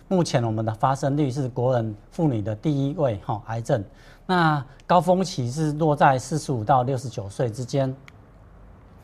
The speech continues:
那目前因为癌症筛检的一个进步，所以大部分早期都被我们发现了。那早期里面五年的存活率，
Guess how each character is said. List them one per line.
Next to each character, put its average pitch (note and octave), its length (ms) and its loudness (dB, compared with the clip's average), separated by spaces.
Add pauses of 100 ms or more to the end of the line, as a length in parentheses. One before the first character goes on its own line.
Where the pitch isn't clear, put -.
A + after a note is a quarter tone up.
那 F#3 220 2
目 G#3 260 0
前 D#3 240 0
因 F3+ 120 0
为 F#3 180 4 (540)
癌 D3 180 2
症 F3 180 2
筛 F3+ 220 4
检 D3 180 0
的 A2+ 120 -2
一 B2+ 40 -4
个 B2 140 -2
进 D3 240 2
步， D3+ 180 0
所 F3+ 220 0
以 C3 180 0 (200)
大 D#3+ 160 2
部 F3 100 -2
分 D#3+ 220 0
早 G#2+ 200 0
期 A#2 300 -8 (240)
都 - 80 -8
被 D#3+ 140 2
我 C3+ 80 4
们 A2 200 -2 (300)
发 C#3 160 2
现 B2+ 260 -2
了。 G2+ 160 -8 (360)
那 G#3+ 120 -2
早 C3+ 220 4
期 C#3+ 200 -2
里 C3+ 120 2
面 F3+ 220 2
五 C3+ 140 -2
年 A#2+ 140 0
的 C3 120 0
存 C#3 240 -4
活 C#3 220 -2
率， D3 220 -4